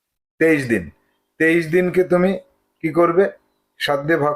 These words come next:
করবে, তিন সাতা একুশ, থাকলো দুই, দুই অবশিষ্ট থাকছে। তাহলে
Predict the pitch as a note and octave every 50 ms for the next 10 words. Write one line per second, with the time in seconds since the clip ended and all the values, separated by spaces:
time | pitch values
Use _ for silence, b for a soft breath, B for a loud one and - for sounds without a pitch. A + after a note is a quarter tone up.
0 | - - E3+ D#3+ E3 F3 E3+ - D#3 D#3 D3+ C3+ - D#3+ D#3+ D#3+ - F#3+ F#3 -
1 | - C#3+ D3+ D3 - B2+ A2+ G2 - - - - _ _ _ _ _ - C#3 C#3
2 | D3+ D#3+ D#3+ D3+ C#3+ D3 D3 B2 F#2+ F2+ - _ _ _ _ _ _ C3+ E3 E3+
3 | E3+ D#3+ D#3+ D#3+ - F3+ F3 D#3+ - F3+ F3+ F3+ F3+ - - - G3+ F#3 F#3+ b
4 | b b b b _ E3 F3+ F#3 D3+ C#3 C#3 -